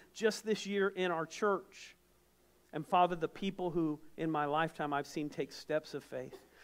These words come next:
Lord, I thank you for the people who serve joyfully, who've learned what it means to walk in your grace so that even when things don't go well, they smile and say, "It's because of God's love that I'm here."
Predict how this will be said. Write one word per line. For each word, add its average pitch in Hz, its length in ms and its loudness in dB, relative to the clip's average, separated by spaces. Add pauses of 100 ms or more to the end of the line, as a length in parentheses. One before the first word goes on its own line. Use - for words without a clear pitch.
(120)
Lord, 233 160 12
I 220 60 10
thank 277 200 6
you 262 60 8
for 277 100 4
the 226 100 8
people 240 420 4
who 220 120 4
serve 254 500 8
joyfully, 233 640 6
who've 185 200 2
learned 240 400 6 (220)
what 269 260 10
it 294 100 6
means 262 360 4
to 226 100 8
walk 247 380 8
in 262 100 -2
your 226 120 2
grace 247 360 6
so 247 140 2
that 220 180 0
even 285 300 4
when 254 160 6
things 254 340 2
don't 247 320 8
go 247 200 6
well, 247 440 8 (180)
they 233 180 8
smile 247 640 8
and 240 140 2
say, 233 440 6 (160)
"It's 202 180 0
because 220 400 -2
of 196 180 0
God's 185 420 0
love 190 380 4
that 160 140 4
I'm 170 220 2
here." 160 460 -2